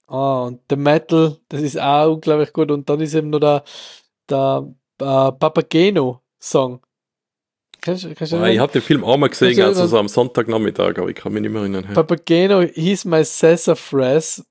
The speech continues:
Speaker 1: Da ist einfach der Jack Black, äh, ein Sasquatch, also, äh, der
Speaker 2: Okay.
Speaker 1: Bigfoot. Und, ähm, sein, sein Bigfoot-Papa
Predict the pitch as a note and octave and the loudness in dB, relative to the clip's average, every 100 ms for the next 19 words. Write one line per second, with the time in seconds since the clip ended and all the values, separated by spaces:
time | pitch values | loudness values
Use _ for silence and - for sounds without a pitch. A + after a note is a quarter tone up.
0 | _ D3+ C3 D#3 F3 D#3 C#3 D3 B2+ D#3+ | _ -6 -4 0 0 -2 -4 -6 0 0
1 | D3 - C#3+ F3 - D3+ D3 C#3+ C#3 - | 0 -4 0 0 0 2 4 4 2 -2
2 | C3+ - F#3+ G#3+ - - - - - - | -8 -2 -2 -2 -4 -8 -8 -12 -14 -6
3 | C3+ C3 C3 C3 _ _ - - _ _ | -4 -2 -4 -8 _ _ -20 -20 _ _
4 | - - A3 G#3 A2+ C3 B2 - _ _ | -16 -2 -2 0 0 0 -2 -18 _ _
5 | _ _ _ _ _ _ D3+ D3 C#3+ - | _ _ _ _ _ _ -2 0 -6 -18
6 | - _ - C#3+ C#3 C#3+ C#3+ - _ _ | -20 _ -2 0 0 -4 -10 -14 _ _
7 | _ _ - - D3 E3 E3 _ _ - | _ _ -8 0 2 2 -2 _ _ -6
8 | D#3 - G3+ G3+ - F3+ _ _ _ - | -6 -4 -6 -4 -4 -4 _ _ _ -2
9 | D3+ E3 - G3 G#3+ B3 A#3+ | 0 0 -2 2 2 0 -2